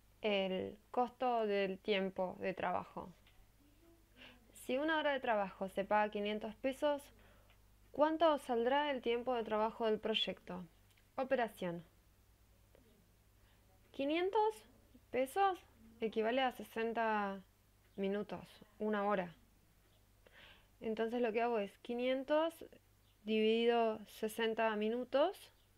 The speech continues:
y obtengo el valor de lo que vale un minuto. Un minuto. Ocho pesos con treinta y tres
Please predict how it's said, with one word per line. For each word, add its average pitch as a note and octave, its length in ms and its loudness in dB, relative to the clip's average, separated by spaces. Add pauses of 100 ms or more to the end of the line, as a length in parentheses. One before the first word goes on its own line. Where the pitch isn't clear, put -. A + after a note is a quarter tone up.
(1080)
y A3+ 120 2
obtengo A#3+ 360 2
el B3+ 80 2
valor B3 420 2 (260)
de G#3+ 140 -2
lo G#3+ 140 2
que A3 80 0
vale A#3 240 2
un A3+ 180 2
minuto. G3 460 -2 (300)
Un A#3+ 140 0
minuto. G#3+ 280 0 (920)
Ocho B3 760 -2 (640)
pesos A#3 520 0
con G#3 180 -2
treinta G3 320 -4
y F#3+ 60 -6
tres - 180 -6